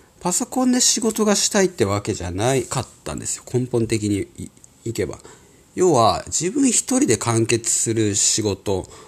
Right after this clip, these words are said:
をしたいということだったんですね。僕のやりたいことは。で、まあ、紆余曲折あってですね、いろんな、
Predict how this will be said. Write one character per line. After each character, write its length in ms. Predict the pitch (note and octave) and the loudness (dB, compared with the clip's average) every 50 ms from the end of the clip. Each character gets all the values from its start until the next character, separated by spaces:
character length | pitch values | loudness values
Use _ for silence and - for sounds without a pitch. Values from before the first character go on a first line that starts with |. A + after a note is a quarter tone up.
| - - - - _ - | -20 -20 -20 -20 _ -6
を 140 | - C#3 B2+ | -2 0 0
し 160 | - - - | 2 0 2
た 160 | - B2 G2+ | 2 2 0
い 80 | G2 F#2 | 0 -2
と 120 | - G2 | -2 -4
い 120 | F2+ F2+ F2 | -4 -4 -4
う 60 | E2+ | -6
こ 160 | - - F#2+ | -8 -12 -12
と 240 | - - F#2 D#2+ E2 | -8 -6 -6 -6 -4
だ 100 | E2 D#2 | -6 -8
っ 60 | D2+ - | -10 -12
た 120 | - - G#1 | -12 -12 -10
ん 80 | G1+ | -10
で 80 | - - | -10 -10
す 120 | - - | -8 -6
ね。 140 | C#3+ C#3 A2+ - - | -6 -6 -6 -8 -8
僕 240 | F#2+ G2+ F#2+ G2+ | -8 -6 -6 -4
の 80 | F#2+ F#2+ | -4 -4
や 100 | F#2 F#2 | -4 -6
り 100 | F#2 F2+ | -6 -6
た 80 | F#2 F2+ | -6 -8
い 80 | E2 | -8
こ 100 | - F2 | -8 -12
と 100 | - - | -10 -10
は。 140 | C#2 - - - _ _ _ _ _ - | -10 -12 -12 -18 _ _ _ _ _ -2
で、 340 | - F#3 F#3 D3 A2 - - - _ _ _ _ _ _ _ _ _ _ _ _ _ _ _ _ _ - - - - - - - - - - - - | 0 2 4 4 2 0 -4 -18 _ _ _ _ _ _ _ _ _ _ _ _ _ _ _ _ _ -20 -20 -20 -20 -18 -10 -10 -10 -10 -12 -16 -8
ま 120 | - B2 A#2 | -6 -4 -2
あ、 20 | |
紆 200 | - D3+ F#3 F#3+ | 2 4 4 4
余 100 | D#3+ A#2+ | 4 2
曲 260 | - - G#2+ - - | 2 -2 -2 -2 -2
折 360 | - - - A#2+ A2+ - C#3 C3 | -4 -2 -2 -2 -2 -2 -2 -2
あ 40 | C3+ | -2
っ 100 | C3 - | -2 -4
て 100 | - E2 | -6 -6
で 80 | B1+ | -4
す 140 | - - - | -6 -4 -4
ね、 120 | G#2 F#2+ - | -4 -4 -4
い 140 | - A2 | -4 -2
ろ 120 | A2 A2+ A2 | -2 0 0
ん 100 | A2 A2 | 2 2
な、 240 | G#2+ G#2 G2+ - | 2 2 0 -2